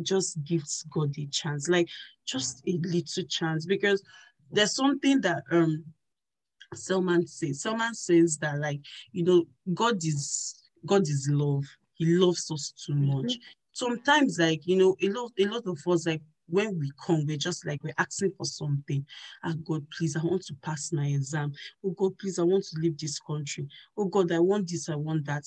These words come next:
Speaker 1: And because he's love, and because he loves you so much, he will do it for you. But he hopes and,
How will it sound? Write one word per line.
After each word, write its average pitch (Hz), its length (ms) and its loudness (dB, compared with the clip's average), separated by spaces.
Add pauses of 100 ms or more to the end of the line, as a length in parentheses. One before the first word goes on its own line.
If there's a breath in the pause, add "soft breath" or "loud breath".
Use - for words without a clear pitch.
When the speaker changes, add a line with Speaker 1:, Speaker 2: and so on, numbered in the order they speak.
(100)
Speaker 1:
And 240 200 2
because 320 420 2
he's 143 280 -2
love, 156 380 6 (440)
and 165 120 2
because 175 380 -4
he 170 140 4
loves 160 580 2
you 160 80 -2
so 151 240 -4
much, 143 300 0
he 240 80 -4
will 240 160 -6
do 202 240 -12
it 190 160 -6 (120)
for 151 140 -6
you. 143 220 0 (420 loud breath)
But 214 240 4 (580)
he - 280 -2
hopes - 580 2
and, 175 320 6